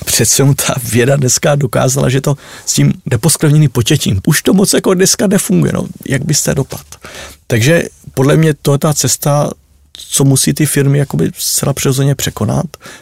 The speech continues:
ta krize a ten tlak okolí už ty firmy posouvá, ten tlak na efektivitu, na rychlost, na variabilitu,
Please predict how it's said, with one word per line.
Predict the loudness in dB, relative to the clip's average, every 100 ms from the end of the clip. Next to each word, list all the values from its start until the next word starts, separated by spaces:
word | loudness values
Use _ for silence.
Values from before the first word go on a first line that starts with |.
| _
ta | -6 -4
krize | -2 0 2 2 2 0 -6 -10
a | -8
ten | -2 0
tlak | 0 -2 -2 -4 -12
okolí | -8 -4 0 2 2 0 -6 _ _ -10
už | -8
ty | -6
firmy | 0 2 0
posouvá, | -2 -4 -2 0 0 0 -2 -6 -16
ten | -6 -4
tlak | -4 -4
na | -4
efektivitu, | -2 -2 -2 -2 0 0
na | 0 2
rychlost, | 0 0 0 2 0 -4 -10 -20 -20 -20 -20 _ _ -6
na | -4
variabilitu, | 0 0 0 2 2 0 0 -4 -4